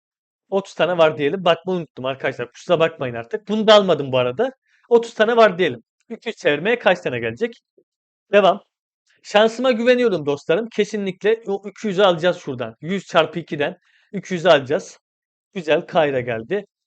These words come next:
Ee, yapıştırıyorum. Hadi ver iki yüzü. Oğlum bu ne lan? Devam. O iki yüz istiyorum chat ya. Bir de hiç yüz atmıyormuş.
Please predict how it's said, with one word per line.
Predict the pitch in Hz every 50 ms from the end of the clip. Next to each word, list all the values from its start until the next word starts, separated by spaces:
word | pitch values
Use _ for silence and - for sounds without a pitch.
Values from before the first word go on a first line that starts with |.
| _ _ _ _ -
Ee, | 156 147 147 147
yapıştırıyorum. | 147 151 151 151 156 190 196 196 202 185 - - 190 208 196 185 208 226 226 233 _ _ _ _
Hadi | - 254 247 220 220
ver | 226 220
iki | 220 - - 214
yüzü. | 202 185 247 185 170 - _ _ _ _ _ _ _ _ _ _ -
Oğlum | 151 156 143 123 123 143
bu | 196 208
ne | 180 135 117
lan? | 117 113 110 113 113 _ _ _ _ _ _ _ _ _ _ _ _ _ _ _ _ _ _ _ _ _ -
Devam. | 208 208 185 156 160 196 - _ _ _ _ _ _ _ _ _ _ _ _ _ _ _ _ _ -
O | 196 208 202 214
iki | 220 - - 247
yüz | 220 196
istiyorum | 208 196 - - - 233 196 151 -
chat | - - 202 170 - - 127
ya. | 120 117 110 110 113 - _ _ _ _ _ _ _ _ _ _ _ _ _ _ _ _ _ _ _ _ _ -
Bir | 165
de | 185 185
hiç | 143 196 202 - -
yüz | 180 165 160
atmıyormuş. | 196 185 - - 175 170 151 147 165 160